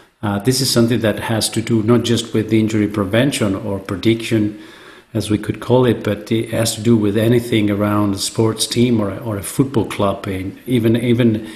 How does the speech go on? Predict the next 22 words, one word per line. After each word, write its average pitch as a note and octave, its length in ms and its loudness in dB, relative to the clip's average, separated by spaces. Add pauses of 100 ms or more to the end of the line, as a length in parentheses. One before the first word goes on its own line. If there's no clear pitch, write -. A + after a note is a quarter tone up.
(160)
in G#2 140 2
the G#2+ 100 2
relationship G#2+ 640 -2
with A2 100 0
fans A2+ 560 2
and G#2 300 -2
taking C3 260 4
decisions, B2 540 2
basically. F#2+ 480 -4
That, A#2 260 0
that's - 420 0 (320)
around C3 600 4 (680)
being D3 260 8
able C#3 460 4
of C3 140 -2
taking B2 360 4
decision, A#2 600 4
not A#2 160 4
just A#2 240 0
from A2 320 0
the G#2+ 100 0
guts A#2 800 2